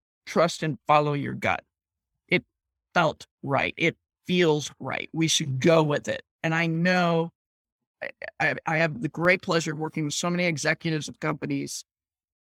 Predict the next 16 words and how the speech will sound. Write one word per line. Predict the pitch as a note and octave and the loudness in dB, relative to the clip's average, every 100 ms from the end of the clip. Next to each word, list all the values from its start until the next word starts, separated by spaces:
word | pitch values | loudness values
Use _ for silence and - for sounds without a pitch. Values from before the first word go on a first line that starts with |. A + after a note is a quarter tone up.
| _ _ _ _ | _ _ _ _
and | E3 D#3+ D#3 | -2 -2 0
that | E3+ F3 D#3+ | 2 2 2
is | E3+ D3+ | -4 -6
exactly | D3+ C3+ - D#3+ D#3+ - D3+ D3+ - _ _ | -8 -8 -2 0 0 -4 -10 -10 -12 _ _
how | - F3+ D#3 | -2 0 2
they | D3 D3+ D3+ D3+ - _ _ - | 0 -2 -2 -4 -10 _ _ -6
drove | D#3 E3 D3 C3+ B2 | 2 2 4 0 -2
their | - D3 | -2 -2
company | - C#3 B2 C3+ C#3 | 0 -4 -2 -2 -4
to | - C#3 | -4 -8
continued | - C3+ - C#3 C3+ | -6 -8 -6 -4 -4
success | - C3 - C#3+ C#3 - | -6 -10 -6 -6 -4 -6
and | D3 | -8
keep | - D3+ - - | -8 -8 -8 -4
that | A#2+ - | -4 -4
going. | B2 - - | -10 -10 -14